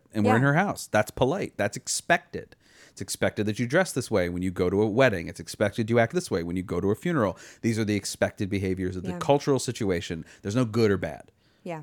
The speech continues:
Speaker 1: It is all situational. And that, 'cause it's behavior. Because it's also the same thing of, like, there's no such thing as a good or bad feeling. What do you do?
Speaker 2: They're just a feeling.
Speaker 1: Yes, what do you
Speaker 2: Exactly.
Speaker 1: do with that feeling? That's
Speaker 2: Yeah.
Speaker 1: the next question.
Speaker 2: Behavior
Speaker 1: And
Speaker 2: is
Speaker 1: that is also
Speaker 2: communication.
Speaker 1: situational. It's okay to scream and yell and kick and punch sometimes.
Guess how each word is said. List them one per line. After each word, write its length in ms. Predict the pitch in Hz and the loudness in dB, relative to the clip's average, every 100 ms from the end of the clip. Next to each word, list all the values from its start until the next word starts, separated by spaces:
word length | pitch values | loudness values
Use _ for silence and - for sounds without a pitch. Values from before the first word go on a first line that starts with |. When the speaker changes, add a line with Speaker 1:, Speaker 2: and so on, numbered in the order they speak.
| 151 | -6
Speaker 1:
It 80 | 196 | -2
is 140 | - - | -2 6
all 220 | 135 135 | 12 12
situational. 720 | 120 104 - 50 - 50 - - - - - | 12 4 -4 -8 -12 -18 -20 -20 -20 -14 -4
And 220 | 101 98 | 0 0
that, 120 | 104 | 2
'cause 160 | 135 120 | 0 0
it's 140 | 131 | 0
behavior. 540 | 156 180 262 85 - _ _ - | 2 2 2 -2 -8 _ _ 0
Because 160 | 147 143 | 2 6
it's 80 | |
also 240 | 180 214 202 | 6 6 4
the 100 | 135 | 0
same 160 | 139 | 0
thing 160 | 117 117 | 0 0
of, 100 | 104 | 2
like, 200 | 107 - | 0 0
there's 160 | 117 143 | -2 0
no 80 | |
such 240 | 151 147 - | 0 -2 -2
thing 200 | 127 107 | -4 -2
as 120 | 104 | -4
a 40 | |
good 160 | 104 120 | 0 2
or 60 | 113 | 2
bad 240 | 101 92 | 2 0
feeling. 500 | - 165 110 65 60 - | 0 0 0 -6 -16 -2
What 160 | 117 | 2
do 60 | 160 | 2
you 80 | 120 | 2
do? 200 | 101 147 | 4 6
Speaker 2:
They're 100 | - | 8
just 220 | - - | 6 0
a 40 | |
feeling. 380 | 208 - 262 196 | -4 -2 -2 2
Speaker 1:
Yes, 180 | 165 185 | 2 2
what 140 | 185 135 | 4 6
do 80 | |
you 60 | 107 | 6
Speaker 2:
Exactly. 160 | 101 214 | 8 10
Speaker 1:
do 60 | |
with 120 | 135 | 10
that 100 | 90 82 | 6 -2
feeling? 340 | 95 82 85 | -2 -2 2
That's 240 | 104 104 - | 4 4 2
Speaker 2:
Yeah. 40 | |
Speaker 1:
the 60 | 95 | -2
next 160 | 85 - | -2 -2
question. 320 | 175 - 104 | -4 -2 -2
Speaker 2:
Behavior 320 | 233 220 262 | 0 2 4
Speaker 1:
And 80 | 269 | 6
Speaker 2:
is 40 | 208 | 8
Speaker 1:
that 120 | 254 | 8
is 120 | 240 | 8
also 260 | 311 - 151 | 8 8 6
Speaker 2:
communication. 320 | - - 95 87 - | 4 2 2 2 -2
Speaker 1:
situational. 120 | 69 - - - _ _ _ | -10 -14 -20 -20 _ _ _
It's 120 | 196 320 | 4 4
okay 200 | - 208 | 6 4
to 80 | |
scream 320 | 127 - 113 92 | 4 2 2 2
and 100 | 87 | 0
yell 200 | 82 80 | -2 -4
and 100 | 82 | -4
kick 180 | 92 | -4
and 220 | 90 80 80 | -2 -4 -6
punch 300 | - 92 101 | -2 0 0
sometimes. 680 | - 131 139 180 311 - - | 0 2 2 2 0 -4 -12